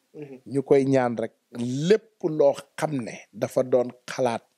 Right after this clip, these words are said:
Speaker 2: boo xam ne du luy yóbbu Sénégal kanam,
Speaker 1: Mhm.
Speaker 2: wala luy nasaxal suñu démocratie bi,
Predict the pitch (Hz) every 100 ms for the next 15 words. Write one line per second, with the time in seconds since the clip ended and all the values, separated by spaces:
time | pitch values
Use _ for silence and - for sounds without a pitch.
0 | _ _ - 110 120 120 - 123 123 110
1 | 113 117 120 117 117 117 117 113 113 113
2 | 110 - 127 113 - - 143 - - _
3 | 120 127 127 127 127 131 123 - - 127
4 | 113 123 120 120 123 123 131 127 - 110
5 | 90